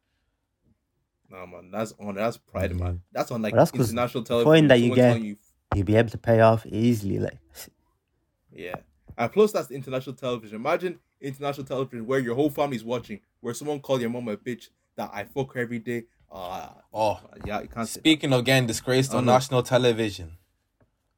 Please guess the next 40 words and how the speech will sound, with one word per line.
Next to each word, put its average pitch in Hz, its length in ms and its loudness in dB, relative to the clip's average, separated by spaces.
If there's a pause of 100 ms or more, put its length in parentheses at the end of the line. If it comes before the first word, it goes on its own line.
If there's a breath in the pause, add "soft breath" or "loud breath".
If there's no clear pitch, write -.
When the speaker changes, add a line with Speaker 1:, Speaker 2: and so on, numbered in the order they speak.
Speaker 3:
Irish 110 300 -2
people 131 240 -6
Speaker 1:
I - 40 0
think - 20 -2 (100)
you 117 60 4
have 110 80 0
Speaker 3:
down, 101 60 -10
Speaker 1:
to 101 60 -14
do 107 80 -8
something 98 260 -10
Speaker 3:
Irish 120 180 4
Speaker 1:
about - 60 -10
that. - 60 -14
Speaker 3:
people, 120 160 -4
they're, 104 140 -2
were 98 160 -2
down 123 300 4
bad. 117 140 6
Speaker 1:
International 143 360 2
television. 113 480 -8 (2500)
Speaker 3:
Hello? 98 220 -4
Speaker 2:
What 110 180 2
you 120 60 -6
saying, 123 220 0 (120)
Maiwa? 117 400 0 (1120)
Speaker 3:
I 110 60 -16
said, 135 260 0
speaking 151 500 2
of 127 260 0
people 139 260 0
down, 131 360 2
people, 175 260 4
speaking 175 340 0
of 143 80 2
people 151 200 4
being 139 180 4
disgraced 139 340 0
on 131 60 -4
national 135 260 0
television, 123 640 0